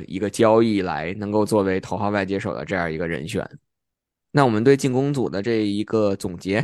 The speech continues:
基本上就到这里。其实大家可以看出来，就是过去的这个赛季进攻组所展现出来的各种问题，都基本上说是完，完完全全的都暴露在了，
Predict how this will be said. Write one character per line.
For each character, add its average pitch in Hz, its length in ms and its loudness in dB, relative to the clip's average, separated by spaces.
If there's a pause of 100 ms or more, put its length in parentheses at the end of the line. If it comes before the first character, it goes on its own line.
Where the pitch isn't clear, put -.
(120)
基 - 160 -8
本 101 180 0
上 104 300 -6
就 113 100 0
到 104 160 0
这 101 200 0
里。 67 200 -10
其 - 160 -6
实 117 140 0
大 117 80 2
家 117 200 4
可 110 120 0
以 110 80 0
看 123 260 -4
出 107 140 -8
来， 78 160 -8
就 110 160 0
是 101 360 0 (280)
过 139 160 6
去 139 160 2
的 127 100 6
这 113 220 2
个 110 160 -6
赛 113 180 2
季 101 400 0 (120)
进 127 160 -4
攻 135 180 -2
组 101 160 -4
所 110 220 -2
展 76 260 -4
现 113 160 -6
出 117 160 -4
来 110 100 0
的 107 120 0
各 120 200 2
种 73 380 -6
问 131 260 -2
题， 60 300 -14 (380)
都 117 440 2 (280)
基 185 120 -2
本 117 240 2
上 113 160 -4
说 123 160 -2
是 123 220 -2
完， 104 400 -4
完 127 180 -2
完 180 160 -2
全 139 220 -4
全 117 180 -4
的 123 140 -4
都 110 100 0
暴 110 280 0
露 101 200 -2
在 98 220 -6
了， 90 380 -8